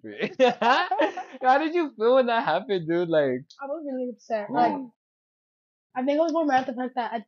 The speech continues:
Speaker 2: think I, if I remember correctly, I think that friend group support, my friend group at the time,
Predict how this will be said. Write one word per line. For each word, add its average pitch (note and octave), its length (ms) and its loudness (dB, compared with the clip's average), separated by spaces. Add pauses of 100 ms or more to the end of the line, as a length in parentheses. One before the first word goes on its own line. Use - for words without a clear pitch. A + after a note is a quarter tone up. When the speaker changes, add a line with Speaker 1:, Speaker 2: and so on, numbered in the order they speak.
(120)
Speaker 2:
think D#4 160 -4
I, D#4+ 120 0
if C#4 240 -10
I F4 140 6
remember D#4 240 -2
correctly, B3+ 380 -6
I A#3+ 80 -4
think D4 200 -4
that A#3+ 220 -2
friend B3 180 -2
group G#3+ 300 -6
support, A#3 280 -12
my B3 140 2
friend B3 240 -4
group B3+ 140 -4
at A#3+ 80 -10
the A#3+ 80 -10 (100)
time, A3 160 -16